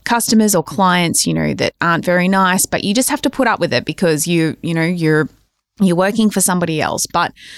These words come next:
you've got a little bit more control when it's your own business. So just remind yourself of that,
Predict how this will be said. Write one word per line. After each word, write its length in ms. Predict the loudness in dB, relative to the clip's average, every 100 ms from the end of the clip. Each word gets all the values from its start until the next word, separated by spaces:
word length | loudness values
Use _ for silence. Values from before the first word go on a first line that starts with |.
| -20 -20 -6
you've 180 | -2 0
got 140 | 0
a 60 | 0
little 200 | 2 2
bit 160 | 4 4
more 160 | 2
control 440 | 0 -4 0 0 2
when 120 | 0
it's 200 | -4 -4
your 120 | -2
own 160 | -2 -2
business. 400 | -4 -4 -4 -2
So 440 | 0 2 2 0 -6
just 300 | -2 -2 0
remind 400 | 2 2 4 2
yourself 380 | 2 0 0 -2
of 120 | -4
that, 220 | -2 -4